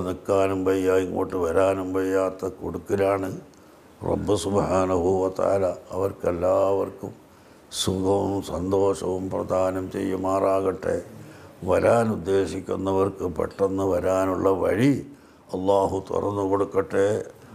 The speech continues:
അവിടെ കച്ചവടം ചെയ്യുന്നവർക്കും അവിടെ ജോലി ചെയ്യുന്നവർക്കും അതിൻ്റെ വഴികളും അല്ലാഹു എളുപ്പമാക്കി കൊടുക്കട്ടെ. അല്ലാ,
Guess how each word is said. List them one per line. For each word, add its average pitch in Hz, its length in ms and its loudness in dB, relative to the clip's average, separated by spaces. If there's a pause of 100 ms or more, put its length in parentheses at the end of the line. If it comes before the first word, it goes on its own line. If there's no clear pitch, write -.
(200)
അവിടെ 95 240 2 (100)
കച്ചവടം 95 560 0
ചെയ്യുന്നവർക്കും 95 680 0 (120)
അവിടെ 98 220 2 (120)
ജോലി 87 340 0
ചെയ്യുന്നവർക്കും 95 800 0 (760)
അതിൻ്റെ 95 380 2
വഴികളും 95 480 0 (100)
അല്ലാഹു 95 420 2 (100)
എളുപ്പമാക്കി 95 680 0 (100)
കൊടുക്കട്ടെ. 92 580 -4 (180)
അല്ലാ, 92 280 -2